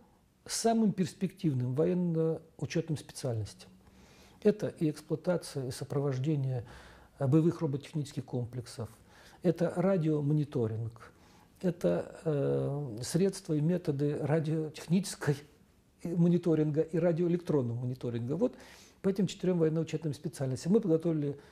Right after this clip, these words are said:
учебные планы, мы представили Олегу Викторовичу и сотрудникам Минобороны на рассмотрение, они, просмотрев, одобрили. И Олег Викторович,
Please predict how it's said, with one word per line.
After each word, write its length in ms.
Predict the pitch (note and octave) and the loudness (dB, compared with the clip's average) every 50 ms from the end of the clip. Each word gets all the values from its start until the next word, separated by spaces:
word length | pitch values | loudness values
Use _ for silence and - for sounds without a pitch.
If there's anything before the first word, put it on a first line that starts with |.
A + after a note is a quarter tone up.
| - - - | -20 -14 -6
учебные 400 | - D#3 - G3 E3 C3+ C3+ C3+ | -6 -2 0 0 0 0 0 -2
планы, 380 | C3 C3+ C3 C3 C3 D#3 F3 F3+ - - - - - _ _ - - - - - | -2 0 0 0 0 -2 -4 -8 -12 -20 -20 -20 -20 _ _ -20 -20 -16 -4 0
мы 280 | E3+ F#3+ F#3+ E3+ D#3 F3 - | 2 2 2 2 -2 -6 -6
представили 640 | - C#3+ - - - F3+ D3+ C3+ C#3+ D3 C#3 C#3+ - | -6 -6 -6 -4 -2 -2 0 0 0 -2 -4 -4 -2
Олегу 240 | D#3+ D3 D3+ C#3+ - - | 0 2 0 0 0 0
Викторовичу 500 | E3 - - - C#3+ B2+ - - - B2+ | -2 -2 -2 -4 -6 -6 -6 -8 -8 -6
и 360 | B2 D3 C#3 C3 B2 B2 - - - | -2 -2 -2 -2 -4 -6 -10 -10 -6
сотрудникам 540 | - C3+ C3 - D3+ C#3+ C#3+ - C#3+ C3+ | -4 -4 -2 0 0 -2 0 0 0 0
Минобороны 520 | D3+ D3 C#3+ C3+ B2+ D3 D#3+ E3 C#3 C3+ C#3 | 2 2 2 2 2 2 2 2 0 0 2
на 120 | C#3+ D#3+ | 2 2
рассмотрение, 680 | E3 - - - C#3+ C3+ - - C3+ D3+ D#3+ F3 F3+ - - - | 2 0 -4 -4 -8 -8 -6 -4 -4 -2 0 0 -2 -4 -6 -4
они, 160 | - D#3 F#3+ | 0 2 2
просмотрев, 440 | F#3 - C#3+ - D#3+ D#3+ D3 D3 - - | 2 0 -2 0 0 0 0 -2 -6 -4
одобрили. 560 | - D3+ C#3 D3 C3 A#2 A#2 D3+ E3 F#3 G3+ - - - - - - - - - - | -4 -2 0 0 0 0 0 -2 -4 -4 -6 -8 -14 -20 -20 -20 -20 -20 -12 0 2
И 60 | F#3 | 2
Олег 240 | F#3 G#3 A#3 A3+ - | 4 4 2 2 0
Викторович, 520 | A3+ B3 A#3+ - F3 E3+ C#3+ - - - | -4 -4 -2 -2 -2 -2 -2 -2 -6 -16